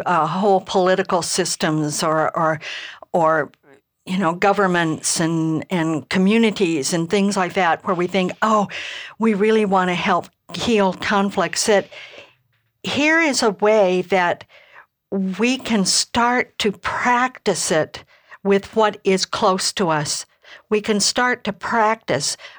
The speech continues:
within our own families, within our own personal relationships.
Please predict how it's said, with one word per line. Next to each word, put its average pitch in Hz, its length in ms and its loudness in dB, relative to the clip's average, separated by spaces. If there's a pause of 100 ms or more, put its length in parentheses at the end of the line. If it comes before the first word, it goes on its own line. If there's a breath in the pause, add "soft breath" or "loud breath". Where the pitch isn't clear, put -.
within 196 380 2
our 180 260 2
own 185 340 2
families, 185 880 -2
within 214 380 2
our 196 260 0
own 202 280 2
personal 208 640 0
relationships. 175 1160 0